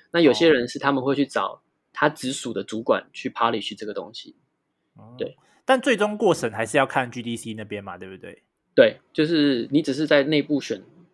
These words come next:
Speaker 1: 有点像是内部竞争到最好的，然后把它选出去，然后再去投稿这样子。
Speaker 2: 哦，所以不会有说，譬如说，呃，某些游戏公司他们其实是跟G D C是有签约，说譬如说每一年会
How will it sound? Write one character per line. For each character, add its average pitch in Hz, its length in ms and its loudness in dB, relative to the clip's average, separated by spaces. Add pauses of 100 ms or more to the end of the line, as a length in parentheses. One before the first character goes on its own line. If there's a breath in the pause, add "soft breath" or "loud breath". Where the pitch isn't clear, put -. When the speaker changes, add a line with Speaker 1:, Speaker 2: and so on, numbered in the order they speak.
(220)
Speaker 1:
有 190 120 6
点 226 140 6
像 214 120 4
是 202 100 0
内 196 180 2
部 165 120 -2
竞 151 220 0
争 131 160 2
到 127 140 0
最 127 160 2
好 - 200 -8
的， - 200 -20
然 120 100 -2
后 127 60 0
把 113 100 0
它 120 60 2
选 110 180 -6
出 - 100 -18
去， - 220 -12
然 117 100 -6
后 120 60 -4
再 131 100 0
去 127 120 -6
投 - 160 -12
稿 - 240 -12
这 - 100 -14
样 98 140 -16
子。 - 100 -20 (420)
Speaker 2:
哦， 92 160 -14
所 285 140 2
以 277 40 2
不 147 180 -2
会 196 160 4
有 107 180 0
说， 139 420 4
譬 139 80 -4
如 151 80 2
说， 147 300 2 (460 loud breath)
呃， 110 320 0
某 117 280 -2
些 143 260 2
游 120 160 0
戏 135 180 -6
公 123 200 -4
司 127 100 -12
他 123 140 0
们 127 100 -8
其 117 140 -6
实 107 80 -12
是 131 80 -10
跟 120 140 -2
G 120 100 -14
D 120 140 -4
C 123 180 -8
是 123 120 -8
有 101 120 -6
签 113 300 -10
约， 113 160 -8
说 117 120 -6
譬 123 100 -12
如 127 60 -2
说 113 100 -4
每 104 180 -12
一 123 80 -12
年 104 280 -12
会 104 420 -4